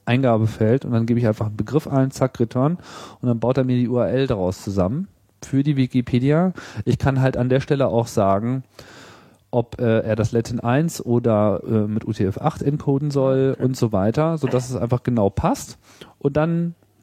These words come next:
Speaker 1: bumm, krieg ich ein neues Fenster in Safari und, oder was halt auch immer der Default-Browser gerade, äh, ist. Auch ich ändere das ja am laufenden Meter.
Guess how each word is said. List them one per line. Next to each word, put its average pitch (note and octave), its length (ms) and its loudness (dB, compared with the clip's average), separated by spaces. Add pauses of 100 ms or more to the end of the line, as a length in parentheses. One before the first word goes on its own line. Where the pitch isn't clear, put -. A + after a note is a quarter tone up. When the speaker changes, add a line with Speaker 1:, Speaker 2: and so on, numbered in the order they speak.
(240)
Speaker 1:
bumm, F3 240 0
krieg C3+ 180 -2
ich B2+ 140 -4
ein - 20 0
neues B2+ 240 2
Fenster E3 360 0
in C3 80 -2
Safari D#3 760 2
und, A#2+ 260 0
oder G2 200 -4
was G2+ 160 -6
halt G2 100 -2
auch G#2 140 -4
immer G#2+ 160 2
der G2 100 2
Default-Browser A#2 640 0
gerade, G2 500 0
äh, G2 280 -2
ist. - 180 0
Auch F#2+ 160 -8
ich B2 180 -10
ändere B2+ 200 0
das A#2+ 160 -4
ja G#2+ 100 0
am A2 120 -4
laufenden A#2 340 0
Meter. A#2+ 380 2